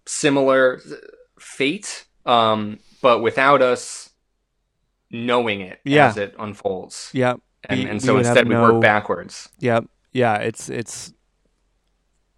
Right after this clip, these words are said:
Speaker 2: it's a very interesting reveal. And it
Speaker 1: It
Speaker 2: makes,
Speaker 1: is.
Speaker 2: I mean, it, it, it definitely makes you feel for Farad'n. I mean, that's like, from the,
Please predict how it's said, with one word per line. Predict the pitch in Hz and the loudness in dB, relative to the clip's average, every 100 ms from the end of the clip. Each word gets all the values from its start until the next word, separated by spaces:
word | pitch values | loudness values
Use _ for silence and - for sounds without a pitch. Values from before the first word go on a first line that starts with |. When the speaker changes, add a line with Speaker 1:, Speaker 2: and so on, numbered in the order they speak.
| _ | _
Speaker 2:
it's | - 127 | -14 -6
a | |
very | 117 147 156 | 0 2 2
interesting | 143 135 131 120 123 | -2 0 0 0 -2
reveal. | 117 110 110 107 104 - _ _ - _ _ - | -2 0 0 0 -4 -10 _ _ -20 _ _ -4
And | 123 123 | 0 0
it | 123 | 4
Speaker 1:
It | |
Speaker 2:
makes, | 131 - - | 6 4 0
Speaker 1:
is. | - | -6
Speaker 2:
I | |
mean, | 143 143 | -2 0
it, | 139 - 131 - | -2 -4 -10 -6
it, | 135 117 | -6 -2
it | 143 | -2
definitely | 131 139 147 139 127 120 107 _ _ _ _ _ _ _ _ _ _ _ _ _ _ - - | 0 0 0 -2 0 -2 -6 _ _ _ _ _ _ _ _ _ _ _ _ _ _ -18 -4
makes | 131 127 - | -4 -2 0
you | 117 | 0
feel | - 120 147 170 | 0 4 4 4
for | - 107 104 101 - _ - | 0 0 -2 -8 -20 _ -6
Farad'n. | 120 110 104 104 101 - | -2 0 0 -2 -6 -10
I | 113 | -6
mean, | 113 | -2
that's | 123 135 | 0 0
like, | 143 127 - - _ _ _ _ _ _ _ _ _ _ _ | 2 0 -2 -16 _ _ _ _ _ _ _ _ _ _ _
from | - 143 | -14 -8
the, | 147 | -4